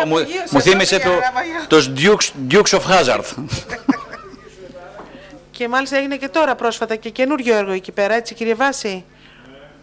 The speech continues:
Speaker 2: Τι έκανε ένα έργο η αιδάπ; Άλλαξε
Speaker 1: Εκείνη,
Speaker 2: τους
Speaker 1: εκείνη μένει
Speaker 2: σωλήνες.
Speaker 1: ο, ο Παντελής.
Speaker 2: Άλλαξε τους σωλήνες. Λοιπόν, οπότε ομόφωνα περνάει αυτό με τις παρατηρήσεις της Επιτροπής.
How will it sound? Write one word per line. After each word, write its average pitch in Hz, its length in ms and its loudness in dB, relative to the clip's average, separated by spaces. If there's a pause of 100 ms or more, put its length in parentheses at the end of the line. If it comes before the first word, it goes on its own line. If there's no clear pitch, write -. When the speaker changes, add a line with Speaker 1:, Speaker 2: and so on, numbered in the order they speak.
(120)
Speaker 2:
Τι - 80 -4
έκανε 233 280 -2
ένα 226 140 -2
έργο 226 320 -2
η 214 320 -4 (120)
αιδάπ; 240 300 0 (760)
Άλλαξε 220 260 0
Speaker 1:
Εκείνη, 143 140 4
Speaker 2:
τους 143 80 -2
Speaker 1:
εκείνη - 220 2
μένει 151 140 0
Speaker 2:
σωλήνες. 143 280 0
Speaker 1:
ο, 139 60 0
ο 135 60 -2
Παντελής. 135 480 0
Speaker 2:
Άλλαξε 240 360 -2
τους 233 80 -12
σωλήνες. 214 520 -8 (440)
Λοιπόν, 254 360 0
οπότε 277 300 0
ομόφωνα 269 480 2
περνάει 240 360 4
αυτό 233 220 2
με 294 80 2
τις 277 100 -6
παρατηρήσεις 254 600 2
της - 300 -2
Επιτροπής. 220 720 -8